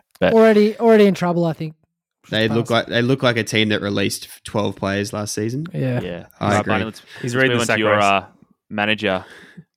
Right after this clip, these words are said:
Speaker 1: Your
Speaker 3: Oh,
Speaker 1: Watford
Speaker 3: yeah, my,
Speaker 1: manager
Speaker 3: my,
Speaker 1: description.
Speaker 3: uh, so <laughs> this didn't really work for my predictions 'cause I had, I had the Watford manager winning the sack race, but also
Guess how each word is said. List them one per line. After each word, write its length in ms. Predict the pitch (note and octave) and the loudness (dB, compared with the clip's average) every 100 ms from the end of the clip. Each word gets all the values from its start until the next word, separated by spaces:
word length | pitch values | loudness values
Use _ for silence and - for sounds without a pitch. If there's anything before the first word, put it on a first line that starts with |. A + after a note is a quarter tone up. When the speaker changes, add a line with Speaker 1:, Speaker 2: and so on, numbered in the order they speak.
| _ _ _ - | _ _ _ -16
Speaker 1:
Your 120 | G#2 | -6
Speaker 3:
Oh, 40 | G#2 | 0
Speaker 1:
Watford 160 | A#2 B2+ | 2 4
Speaker 3:
yeah, 120 | A#2 | 4
my, 60 | |
Speaker 1:
manager 380 | G2+ B2+ G#2+ F#2+ | 4 4 2 2
Speaker 3:
my, 300 | A2+ B2+ B2+ | 0 0 2
Speaker 1:
description. 200 | B2+ A#2+ | 2 2
Speaker 3:
uh, 260 | A#2 A2+ - _ - | 2 0 -4 _ -18
so 320 | A#2+ C3 C3 C3 | -4 2 2 2
<laughs> 680 | - - - - - _ | -2 -10 -12 -20 -20 _
this 80 | - | -14
didn't 160 | - F3+ | -8 -2
really 140 | F#3+ | 2
work 280 | C3 B2 C3+ | 2 2 0
for 100 | C3 | -2
my 140 | A#2 A#2 | -4 -2
predictions 360 | A2+ A#2 A2+ | -2 -4 -4
'cause 120 | G#2 G#2 | -6 -2
I 200 | A2 A2 | 0 0
had, 300 | G#2+ G2 - | -2 -6 -8
I 160 | G#2+ A#2 | -2 0
had 80 | G#2+ | 0
the 80 | G#2 | -2
Watford 280 | G#2+ - | -4 -4
manager 260 | G#2 G2+ G2 | -4 -4 -2
winning 160 | G2+ G2 | -4 -4
the 60 | |
sack 320 | F#2+ G2+ G#2 | -4 -4 -6
race, 240 | G2 F#2+ - | -6 -8 -4
but 180 | A2+ - | -2 0
also 560 | A#2+ C3 - A2+ G2 | 2 0 2 0 0